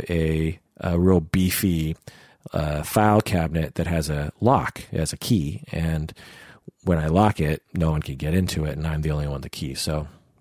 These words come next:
you just really have to think about that. Plus, with my computer, since it does have client information on it, I am always locking the computer,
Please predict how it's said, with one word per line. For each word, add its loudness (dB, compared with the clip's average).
you 0
just 2
really 4
have -6
to -8
think -4
about -8
that. -6
Plus, 6
with 4
my 4
computer, 2
since -4
it -6
does 2
have -2
client -4
information -2
on -4
it, -6
I 2
am 2
always 4
locking 0
the 0
computer, -4